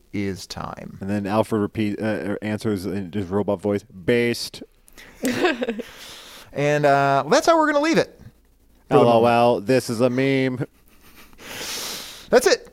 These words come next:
Speaker 1: That's it for now.
Speaker 2: Yep.
Speaker 1: Yeah. What do we
Speaker 2: Yep.
Speaker 1: think of this first half of the story?
Speaker 2: Uh, I like this. I like the comic. I like, uh, the cool,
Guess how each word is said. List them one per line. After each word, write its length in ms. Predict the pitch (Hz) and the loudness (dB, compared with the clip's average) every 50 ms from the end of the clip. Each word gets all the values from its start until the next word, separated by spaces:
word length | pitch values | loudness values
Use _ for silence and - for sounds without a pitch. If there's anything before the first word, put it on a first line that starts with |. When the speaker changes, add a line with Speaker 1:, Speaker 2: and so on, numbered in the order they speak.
| - _ _ _ _ _ _ _ _ | -20 _ _ _ _ _ _ _ _
Speaker 1:
That's 180 | 202 214 - | 0 2 2
it 80 | - - | 0 0
for 100 | - 226 | 2 2
now. 260 | 190 127 113 147 165 - _ _ _ - | 4 4 2 -2 -6 -12 _ _ _ -2
Speaker 2:
Yep. 200 | 107 123 - - _ _ _ _ _ _ _ _ _ _ _ _ _ _ | 0 0 0 -2 _ _ _ _ _ _ _ _ _ _ _ _ _ _
Speaker 1:
Yeah. 160 | 320 285 220 147 - _ _ _ _ _ _ | 0 0 0 0 -4 _ _ _ _ _ _
What 100 | - 165 | 2 2
do 40 | 226 | 4
we 20 | |
Speaker 2:
Yep. 40 | 202 | 4
Speaker 1:
think 140 | 185 214 180 | 2 2 2
of 240 | 185 165 147 147 147 | 2 0 0 0 0
this 200 | 180 190 - - | 0 0 0 -2
first 280 | - 190 185 170 - | 0 0 0 0 2
half 180 | - 143 131 - | 2 0 0 2
of 60 | 127 | -2
the 80 | 123 117 | -4 -4
story? 280 | - - 123 110 - - | -4 -4 -6 -6 0 2
Speaker 2:
Uh, 320 | 117 123 120 120 120 120 | 4 4 6 4 4 2
I 180 | - 143 170 190 | 4 6 6 8
like 220 | 180 175 175 - - | 6 6 4 2 0
this. 280 | 180 196 196 - - | 0 0 0 0 0
I 140 | 196 180 123 | 2 2 4
like 200 | 120 120 123 117 | 4 2 0 0
the 60 | - 120 | -4 -6
comic. 400 | - - 131 131 131 131 123 120 | -4 -2 0 2 2 0 0 0
I 120 | 113 113 | 0 2
like, 320 | 110 107 107 98 _ - | 2 2 0 -2 _ -4
uh, 320 | 107 104 101 101 101 98 98 | -2 0 0 0 0 -2 -2
the 180 | 92 90 98 - | -2 -4 -6 -6
cool, 640 | - - 117 107 104 101 101 101 98 101 101 95 | -4 -4 -2 0 2 2 2 2 2 0 -2 -4